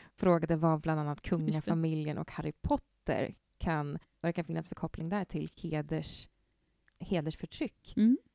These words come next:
Speaker 1: Ehm, vad det grundar sig i att jag hade ju en, en, eh, väldigt fin lördagkväll hemma med några vänner, och vi tittade på Harry Potter. Och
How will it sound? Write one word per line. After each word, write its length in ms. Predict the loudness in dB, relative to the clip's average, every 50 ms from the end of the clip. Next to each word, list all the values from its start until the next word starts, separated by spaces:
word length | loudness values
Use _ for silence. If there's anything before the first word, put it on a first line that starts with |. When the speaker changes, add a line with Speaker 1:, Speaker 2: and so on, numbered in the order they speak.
| _ -8
Speaker 1:
Ehm, 240 | -6 -6 -6 -8 -12 _ _ _ _ _ _ _ _ _ _ _ _ _ _ -20 -20 _ _
vad 180 | -2 0 0 0
det 60 | 2
grundar 280 | 0 0 0 0 0 0
sig 120 | 0 0
i 20 |
att 80 | 0 2
jag 140 | 2 0 2
hade 240 | 0 -2 -2 -2 -2
ju 60 | -2
en, 160 | -2 -2 -4
en, 260 | -2 -2 -2 -2 -2
eh, 160 | -4 -4 -6 -8 -10 -10 -12 -14 -16 -16 -16 -18 -18 -20 -20 -20
väldigt 580 | -20 -14 -4 0 0 2 2 0 -4 -6 -12 -20 -20 -20 -12
fin 340 | -4 -2 0 0 2 2
lördagkväll 600 | 4 4 4 4 2 -2 -4 -6 -6 -6 -4 -2
hemma 340 | 0 0 2 2 2 2 2
med 100 | 0 0
några 120 | 0 0 0
vänner, 400 | 0 0 0 0 0 0 0 -2
och 80 | -2 -4
vi 40 |
tittade 280 | -6 -6 -6 -6 -6 -6
på 260 | -8 -6 -6 -4 -4
Harry 280 | -4 -6 -8 -8 -8 -6
Potter. 580 | -6 -6 -8 -8 -10 -12 _ -8 -6 -6 -6 -8 _ _ _ _ _ _ _ _ -20 _ _ _ _ -6
Och 240 | -6 -6 -6 -6